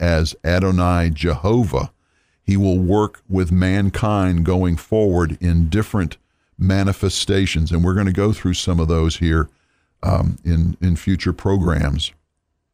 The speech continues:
to, uh, 'cause I think it's very interesting to see how God manifests himself through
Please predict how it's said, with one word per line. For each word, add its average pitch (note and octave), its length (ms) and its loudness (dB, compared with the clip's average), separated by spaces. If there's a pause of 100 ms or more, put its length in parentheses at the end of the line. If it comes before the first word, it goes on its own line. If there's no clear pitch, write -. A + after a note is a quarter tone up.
(300)
to, F2 320 0
uh, D2 100 0
'cause F2 180 -6
I F2+ 80 0
think F#2+ 140 0
it's D#2+ 100 0
very G2+ 340 2
interesting F2+ 600 -2 (420)
to F#2+ 80 0
see G2+ 280 0
how E2+ 200 2
God E2+ 400 2
manifests F2 640 0
himself D#2 520 0
through F2+ 420 -2